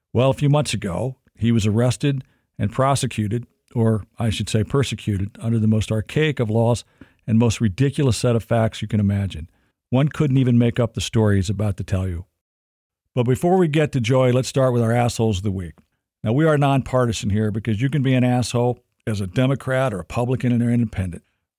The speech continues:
But what is the deal with these state prosecutors in New York and Georgia doing press releases and press conferences talking about the evidence or grand juries regarding the former president? Whether you hate him or love him, you either charge the guy or you send him a letter exculpating him.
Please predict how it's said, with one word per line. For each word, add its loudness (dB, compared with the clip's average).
But -4
what 2
is 2
the 0
deal 2
with -2
these -2
state -2
prosecutors -2
in 2
New 4
York 2
and 0
Georgia 0
doing 2
press -2
releases -2
and -4
press -2
conferences -2
talking -2
about -2
the -8
evidence -2
or -4
grand 2
juries 0
regarding 2
the 4
former 0
president? -4
Whether 2
you 0
hate 2
him 4
or 4
love 4
him, -12
you 0
either 2
charge 0
the -2
guy 4
or -6
you -4
send 0
him 2
a 2
letter 2
exculpating -2
him. -12